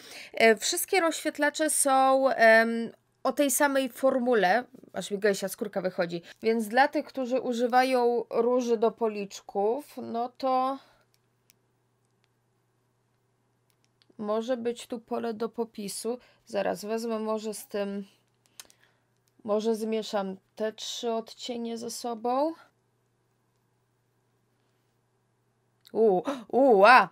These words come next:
uła, uła. Oj, ten bronzer, uła, uła. Powiem wam, że jak na taką ilość rozświetlacza, którą nałożyłam,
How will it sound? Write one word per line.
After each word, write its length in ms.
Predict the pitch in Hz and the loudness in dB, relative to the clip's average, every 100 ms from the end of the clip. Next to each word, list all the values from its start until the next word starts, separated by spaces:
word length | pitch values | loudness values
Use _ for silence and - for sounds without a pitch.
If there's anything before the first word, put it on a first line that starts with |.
| _ | _
uła, 540 | 269 277 226 254 208 - - | -2 2 8 8 6 -2 -6
uła. 420 | 254 262 226 185 - _ _ _ _ _ _ _ _ _ _ _ _ _ _ _ | 0 6 6 6 -4 _ _ _ _ _ _ _ _ _ _ _ _ _ _ _
Oj, 240 | 233 240 226 | 2 4 4
ten 220 | 220 214 | 2 6
bronzer, 420 | 247 277 247 214 202 | 10 10 8 4 4
uła, 400 | 247 240 214 175 | 6 10 12 10
uła. 440 | 208 214 196 180 - | 8 6 8 6 2
Powiem 320 | - 320 480 320 | 2 4 2 4
wam, 220 | 339 370 | 4 2
że 120 | 349 | 0
jak 260 | 339 320 294 | 0 0 -2
na 220 | 285 277 | 0 0
taką 500 | - 339 381 349 311 | 4 4 4 2 0
ilość 480 | - 311 311 302 302 | 0 0 0 -2 -2
rozświetlacza, 640 | 277 269 277 269 285 302 | -2 -2 -6 -6 -4 -4
którą 300 | 285 269 254 | -4 -2 -2
nałożyłam, 840 | 254 240 240 240 226 190 190 254 | 2 2 2 0 0 4 4 2